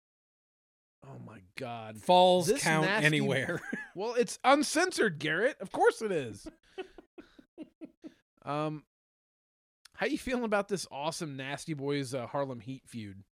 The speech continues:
Speaker 1: that's
Speaker 2: Oh.
Speaker 1: going on in the spring of nineteen ninety-five?
Speaker 2: Derek, this shit carries over to the next pay-per-view,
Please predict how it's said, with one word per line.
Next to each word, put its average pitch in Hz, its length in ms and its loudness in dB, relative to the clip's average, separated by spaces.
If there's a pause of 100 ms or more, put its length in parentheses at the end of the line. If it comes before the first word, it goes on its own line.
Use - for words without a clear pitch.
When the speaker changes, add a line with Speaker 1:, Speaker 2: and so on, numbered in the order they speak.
(560)
Speaker 1:
that's 113 120 -2
Speaker 2:
Oh. 160 100 0
Speaker 1:
going 135 180 -4
on 131 140 -10
in 117 60 -12
the 107 60 -14
spring 143 400 -4
of 110 80 -10
nineteen 131 360 -6
ninety-five? 123 680 -6 (460)
Speaker 2:
Derek, 160 340 0
this 175 120 -2
shit 131 320 -2
carries 135 460 0
over 135 260 2
to 123 80 0
the 110 100 -6
next 120 360 0
pay-per-view, 165 760 0